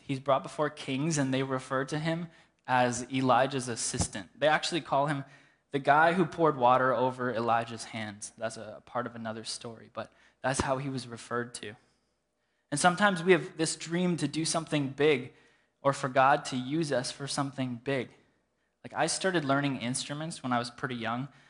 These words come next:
I was, like, inspired by the worship team at my home church growing up.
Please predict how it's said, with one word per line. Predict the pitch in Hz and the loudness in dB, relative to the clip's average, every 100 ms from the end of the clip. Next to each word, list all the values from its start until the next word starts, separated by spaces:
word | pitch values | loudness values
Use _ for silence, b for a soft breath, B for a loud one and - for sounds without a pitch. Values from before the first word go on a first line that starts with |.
| b - | b -8
I | |
was, | 120 120 | -6 -4
like, | 123 123 | -4 -4
inspired | 120 - - 117 127 131 | -4 -4 0 2 2 2
by | 123 117 | 2 2
the | 113 | 0
worship | 110 123 - 127 | -4 -4 -4 -8
team | - 135 135 | -4 -2 -2
at | 123 110 | -4 -4
my | 107 | -4
home | 123 131 | -4 -6
church | 127 131 127 - | -6 -8 -8 -4
growing | 127 127 123 | -2 -2 0
up. | 123 127 - | -2 -2 -18